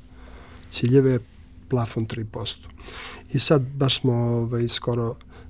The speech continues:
radili jedno predavanje na tu temu da je, da je Yale univerzitet je radio istraživanje sa studentima završne godine pitajući ih dva pitanja. Prvo pitanje, da li imate cilj u svom životu? I drugo pitanje, da li je taj cilj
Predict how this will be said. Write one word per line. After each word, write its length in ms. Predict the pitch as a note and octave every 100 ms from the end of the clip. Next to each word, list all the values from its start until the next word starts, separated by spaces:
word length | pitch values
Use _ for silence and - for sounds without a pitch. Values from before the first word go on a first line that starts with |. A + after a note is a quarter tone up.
| - C#3+ A#2+ -
radili 360 | C3 B2+ B2 A#2
jedno 180 | A#2+
predavanje 420 | A2 A#2+ A#2 B2 A#2+
na 60 |
tu 160 | A2+ A#2+
temu 320 | - B2 A#2+
da 120 | A2+
je, 100 | A2+
da 100 | A2+
je 60 | A#2
Yale 380 | B2 C3+ A#2 A2 -
univerzitet 840 | E3 B2 A#2+ A#2 A2 A#2+ C#3+ - B2
je 240 | A#2 A#2 A2 -
radio 320 | B2+ B2 A#2
istraživanje 640 | A2+ - B2+ A#2 B2+ B2 A2+
sa 340 | A#2 - A2+
studentima 640 | A2+ - A#2 A#2 A2+ A#2 A2+
završne 480 | A#2+ B2 A#2+ A#2 A2
godine 420 | B2 B2+ A#2 A2
pitajući 560 | A2+ - A#2 A2 -
ih 160 | A2+ A2+
dva 220 | A#2+ A2+ G#2+
pitanja. 500 | A#2 A2 C#3+ D#3+ E3 -
Prvo 220 | C#3 B2+
pitanje, 340 | A2 B2+ C3 A#2
da 120 | B2
li 100 | A#2+
imate 260 | A#2+ A2
cilj 240 | A#2 C3 A2
u 40 |
svom 260 | G#2 A#2+ A2
životu? 480 | A2+ G#2+ A2 F#3+ G3 - - - - - - - - - -
I 60 | C#3+
drugo 220 | C3 D3
pitanje, 320 | A#2+ - C#3+
da 100 | C3
li 80 | C3
je 60 | B2+
taj 180 | C3+ A#2
cilj 340 | - C3 A#2+